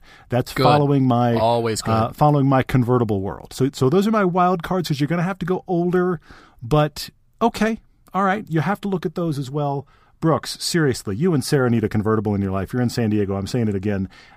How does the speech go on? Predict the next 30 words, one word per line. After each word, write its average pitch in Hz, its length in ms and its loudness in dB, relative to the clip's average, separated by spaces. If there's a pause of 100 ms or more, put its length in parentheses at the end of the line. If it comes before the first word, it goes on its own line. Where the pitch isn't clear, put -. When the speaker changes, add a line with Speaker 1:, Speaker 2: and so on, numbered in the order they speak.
(140)
Speaker 1:
And 139 160 -4
I, 220 260 -4 (120)
I 226 160 -4
do 254 220 0
think 220 520 -4 (320)
the 107 100 -2
five 190 220 2
hundred 214 220 0
Abarth 180 320 -2
car 151 200 0
is 139 80 0
a 147 60 -4
car 151 240 -4
you 143 160 0
both, 127 400 -2
it 147 80 0
would 135 160 -2
make 131 180 0
you 123 60 -2
both 98 220 -2
laugh. - 280 -14 (1000)
Speaker 2:
<laughs> - 80 -2 (1300)
That's 226 280 -4
excellent, 165 400 -6
actually. 98 520 -12 (300)
That's 151 220 -4
so 196 420 -2
interesting. 170 480 -4
And 143 160 -2
they're - 140 -4